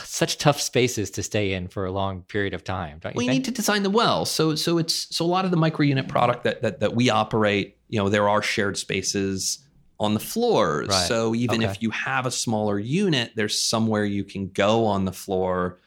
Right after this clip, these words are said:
Speaker 2: to just get out of your own little room.
Speaker 1: Right.
Speaker 2: And those subtle things can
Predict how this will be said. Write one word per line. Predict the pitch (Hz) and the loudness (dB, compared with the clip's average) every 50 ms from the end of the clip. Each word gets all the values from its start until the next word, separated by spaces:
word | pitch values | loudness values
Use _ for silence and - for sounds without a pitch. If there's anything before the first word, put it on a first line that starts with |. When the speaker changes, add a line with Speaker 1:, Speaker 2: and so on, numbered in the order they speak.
| _ _ _ _ _ _ _ _ | _ _ _ _ _ _ _ _
Speaker 2:
to | - - - 98 98 | -6 -4 -4 -4 -4
just | 90 - 101 95 92 95 - - - - - - _ - - _ 107 107 | -2 0 0 0 0 0 -4 -8 -10 -12 -18 -20 _ -20 -20 _ -14 -8
get | 107 110 107 110 110 98 | 0 0 2 2 2 2
out | 95 98 104 110 120 127 123 107 | 2 2 2 2 2 2 2 2
of | 95 92 90 90 - - | 0 0 0 -2 -4 -4
your | 104 98 92 92 92 92 92 90 90 90 90 - _ _ _ - - - - | -2 0 0 0 0 0 0 0 -2 -4 -6 -12 _ _ _ -20 -20 -10 -2
own | - 104 101 | 0 2 2
little | 98 95 90 87 92 | 4 2 2 2 2
room. | 110 156 208 180 101 - - - - - | 2 2 2 2 0 -2 -4 -10 -14 -14
Speaker 1:
Right. | 117 95 90 87 85 82 - - | -10 -8 -6 -6 -6 -8 -6 -2
Speaker 2:
And | 117 120 127 | 0 2 2
those | 151 190 220 214 - | 2 2 2 0 0
subtle | - - - - - 156 151 143 123 110 | 0 0 0 0 0 0 0 0 -2 -4
things | - - - - 190 180 131 113 107 107 104 107 104 - - | -6 -8 -6 -4 -2 -2 0 0 -2 -2 -2 -4 -4 -8 -10
can | - - 110 107 104 104 104 104 101 101 101 101 98 | -8 -6 -4 -2 -2 -2 -2 -4 -4 -4 -6 -6 -8